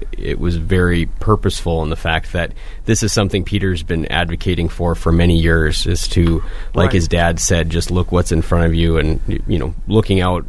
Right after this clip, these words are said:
Speaker 1: you know, really taking care of ourselves on a global level by taking care of what's in our backyard. And, uh, you know, what we've been doing in Hibbing Public Utilities, I'm very proud of the work that all our employees have done. Happy to talk about it,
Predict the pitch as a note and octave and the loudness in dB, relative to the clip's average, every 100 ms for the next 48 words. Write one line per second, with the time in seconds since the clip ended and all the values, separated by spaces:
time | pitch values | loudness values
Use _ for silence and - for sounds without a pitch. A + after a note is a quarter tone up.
0 | - - - G2 G2+ D#3 G#2+ E2+ G#2+ G2+ | -10 -12 -6 -4 2 4 2 0 -2 -2
1 | F2+ G#2 G2+ F#2 F2+ - - G2+ G2 F2 | -2 0 0 0 -2 -2 2 2 4 2
2 | E2+ F2 E2 F#2+ G2 F#2 F2 F#2 G2 F#2 | 0 0 0 0 0 2 0 2 2 2
3 | E2 - - - - - F2+ E2+ D#2+ - | 0 -2 -6 -8 -8 -2 0 2 0 -2
4 | - G#2 F2 E2 F2+ E2 E2 E2 E2 D#2 | 0 0 0 0 0 0 0 -2 -2 -2
5 | D#2 D2 - D2 C#2 C#2 - - - - | -2 -2 -2 -6 -6 -6 -6 -8 -8 -8
6 | - - F2 E2 D#2+ D#2 D#2 D2+ - F#2+ | -6 0 2 4 2 2 2 0 -2 0
7 | D#2+ D2 - G2+ F2 F2 G2 G2+ G#2 G#2+ | 0 0 -4 -4 -2 0 0 0 0 -2
8 | F#2+ G#2 G2 G2+ G2 F#2 E2+ G#2 G2 F#2 | 2 2 2 2 2 0 0 2 2 2
9 | F#2 E2 E2 E2+ - F#2+ F2+ E2 D#2+ - | 0 -2 -2 -2 2 2 4 2 2 0
10 | E2 F2 D#2+ F#2+ F2+ E2+ F2+ E2+ E2 D#2+ | 0 0 2 2 2 2 2 2 2 0
11 | E2+ E2 F2+ E2 E2 E2 E2 E2 - E2 | -2 0 0 0 0 2 2 0 0 0
12 | E2+ D#2 D#2+ E2 D#2+ D#2 - C#2+ D#2 - | 0 -2 0 0 0 -2 -2 -2 0 0
13 | D#2+ D#2+ D#2+ | 0 0 0